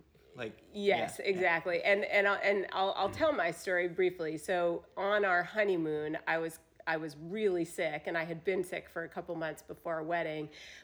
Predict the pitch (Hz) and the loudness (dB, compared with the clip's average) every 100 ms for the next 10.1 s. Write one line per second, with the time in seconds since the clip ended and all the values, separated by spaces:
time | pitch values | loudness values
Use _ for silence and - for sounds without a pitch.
0 | - 185 175 185 - 185 190 180 165 170 | -2 -2 0 -2 0 -2 0 0 0 -2
1 | 175 170 165 160 165 165 190 233 - - | -4 -2 0 -2 -2 -4 -2 -4 -4 -4
2 | 233 208 165 180 170 147 156 - - 139 | -4 -4 -2 -2 -2 -8 -14 -16 -2 0
3 | 117 - - - 180 175 131 - 175 160 | 0 -4 -10 -2 0 2 2 2 2 0
4 | 165 110 - 131 131 - - - 208 220 | -2 -6 -8 -12 -12 -14 -20 -4 0 2
5 | 220 202 185 170 170 165 151 - - 180 | 2 2 2 0 -2 -4 -4 -8 -10 -12
6 | _ 139 143 107 - - 190 180 - 196 | _ -4 -2 -4 -12 -4 -2 -2 -2 -2
7 | 185 190 160 - 160 156 - - - 160 | -2 -4 -6 -8 -12 -10 -10 -10 -2 0
8 | 151 120 113 107 101 104 113 - - 185 | 0 -2 -4 -6 -10 -12 -16 -14 -4 -2
9 | 170 - 208 190 196 175 170 156 143 139 | 0 0 0 0 -2 -2 -2 -4 -6 -10